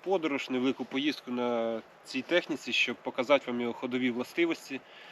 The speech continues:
як він пересувається лісними дорогами в швидкому режимі, як він пересувається по багну, долає різні перешкоди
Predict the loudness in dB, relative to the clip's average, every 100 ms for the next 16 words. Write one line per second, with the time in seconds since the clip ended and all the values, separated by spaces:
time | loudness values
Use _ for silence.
0 | -20 -20 -2 4 4 2 -4 -6 -10 -12
1 | -2 -2 -2 2 4 2 0 -6 -6 -8
2 | -18 -6 -4 -2 0 2 2 0 0 0
3 | -2 -4 -6 -6 -8 -12 -14 -6 -2 -2
4 | 0 2 4 4 4 4 4 4 2 0
5 | -4 -4 -4 0 0 0 -4 -4 -2 0
6 | 0 0 -4 -6 -14 -10 -2 2 4 4
7 | 0 -2 -4 -4 -2 0 0 0